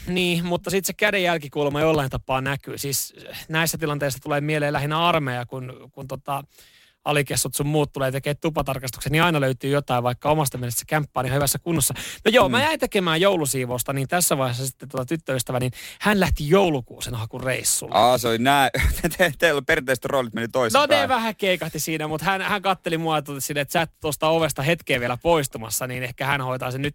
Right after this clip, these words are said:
Speaker 1: Mä sanoin, että kyllä mä voin sen joulukuusen hoitaa, mut hänellä oli joku sitten, joku hyvä stäässi, mistä näitä sitten saa, eli joku, en mä tiedä,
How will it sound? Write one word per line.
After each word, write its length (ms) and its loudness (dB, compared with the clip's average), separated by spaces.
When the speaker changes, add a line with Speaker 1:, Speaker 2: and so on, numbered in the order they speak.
Speaker 1:
Mä 60 -4
sanoin, 100 2
että 120 -6
kyllä 140 2
mä 120 2
voin 180 4
sen 140 2
joulukuusen 540 2
hoitaa, 400 2
mut 120 -6
hänellä 240 4
oli 140 4
joku 160 0
sitten, 260 -2
joku 320 4
hyvä 220 4
stäässi, 560 2
mistä 260 -4
näitä 220 -4
sitten 240 -6
saa, 340 2
eli 120 0
joku, 280 -6
en 120 -2
mä 100 -6
tiedä, 220 -6